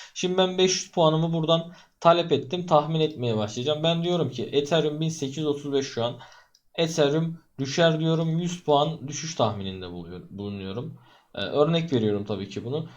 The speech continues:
Mesela A N K R, e, sıfır nokta sıfır on üç. Ben diyorum ki A N K R'ye, e, yüz puan da buraya kullanayım. Burada düşer diyorum. Ee, mesela bit.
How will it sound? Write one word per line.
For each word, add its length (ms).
Mesela 340
A 160
N 180
K 240
R, 60
e, 540
sıfır 340
nokta 220
sıfır 240
on 140
üç. 280
Ben 200
diyorum 260
ki 160
A 160
N 160
K 220
R'ye, 360
e, 100
yüz 300
puan 320
da 100
buraya 300
kullanayım. 480
Burada 220
düşer 400
diyorum. 340
Ee, 40
mesela 480
bit. 380